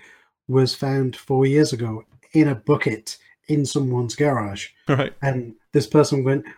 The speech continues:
Speaker 1: "I don't know what this is, but I'll send it to my computer friend," who then eventually found out a way of forwarding it back to the original developer,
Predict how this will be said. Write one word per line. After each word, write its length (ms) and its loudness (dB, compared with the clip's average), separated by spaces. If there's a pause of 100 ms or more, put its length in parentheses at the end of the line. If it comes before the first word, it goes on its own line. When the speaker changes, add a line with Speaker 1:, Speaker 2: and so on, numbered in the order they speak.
Speaker 1:
"I 80 0
don't 160 4
know 80 8
what 160 4
this 180 2
is, 180 6
but 160 -6
I'll 140 -2
send 260 0
it 100 -2
to 100 0
my 160 2
computer 440 0
friend," 360 -6 (440)
who 120 4
then 340 -2
eventually 540 0
found 360 0
out 160 0
a 80 -4
way 240 2
of 100 -2
forwarding 500 0
it 140 -4
back 220 -6
to 120 -2
the 120 -2
original 360 -2
developer, 560 0